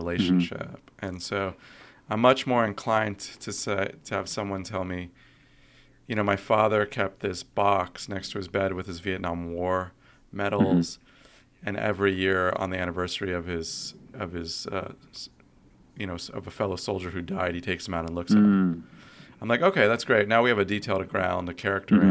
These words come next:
Speaker 1: in, and we can start building a story, and we can see what themes
Speaker 2: Mm-hmm.
Speaker 1: emerge." But I do know there are people, um, I think you've sometimes used P T Anderson, his example of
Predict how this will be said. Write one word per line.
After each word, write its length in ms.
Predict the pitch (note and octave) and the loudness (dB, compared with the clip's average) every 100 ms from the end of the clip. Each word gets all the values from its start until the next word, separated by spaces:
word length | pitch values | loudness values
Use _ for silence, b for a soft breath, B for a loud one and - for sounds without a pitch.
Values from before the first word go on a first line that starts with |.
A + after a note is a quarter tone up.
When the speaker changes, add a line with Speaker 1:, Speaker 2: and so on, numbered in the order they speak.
| F#2 | 6
Speaker 1:
in, 160 | D#3 - _ _ _ _ b b b b b | 2 -12 _ _ _ _ b b b b b
and 180 | A2 G#2 | -4 -2
we 80 | G2+ | -2
can 120 | G2 | -2
start 260 | - G#2+ F#2+ | 0 0 2
building 240 | G2+ F#2 | -2 -4
a 60 | F2 | -6
story, 540 | - A2 G2+ F#2 F2 - B B B | -2 0 2 0 -4 -10 B B B
and 240 | G#2 G#2+ | -6 -4
we 60 | A2+ | -4
can 120 | G#2 | -4
see 200 | - C3 | 0 2
what 200 | A2 - | 0 -2
themes 280 | A2 G2+ F2+ | -4 -4 -2
Speaker 2:
Mm-hmm. 140 | F2 | -2
Speaker 1:
emerge." 480 | F2+ E2+ E2 - - b b b | 0 0 -2 -8 -16 b b b
But 100 | - | 2
I 80 | A#2+ | 4
do 260 | A#2 D3 F3+ | 4 0 2
know 220 | F3 D#3 | 6 8
there 140 | B2+ | 8
are 160 | A#2 A#2+ | 8 4
people, 800 | - F3 F3+ B2+ A2 G#2 G2+ - _ _ _ _ _ - | 4 -8 -2 2 4 4 2 -4 _ _ _ _ _ -8
um, 480 | - A2 G2+ G2+ - | -2 -2 -2 -4 -8
I 120 | A2 | -10
think 300 | - G#2+ - | -8 -8 -10
you've 300 | G#2+ G2+ F#2+ | -8 -8 -10
sometimes 680 | - G#2+ G2 G2+ F#2 F2+ - - | -8 -8 -4 -6 -6 -8 -12 -10
used 300 | G2+ F#2+ - | -8 -8 -12
P 160 | - | -14
T 180 | G2+ G2 | -10 -6
Anderson, 600 | F#2 F#2 F2+ F#2 F2 F2 - b b b b b b _ - | -6 -6 -8 -10 -10 -12 -16 b b b b b b _ -10
his 180 | B2 G2 | -6 -4
example 400 | F#2 G2 F#2+ G2 | -2 -2 0 -2
of 140 | E2 | -4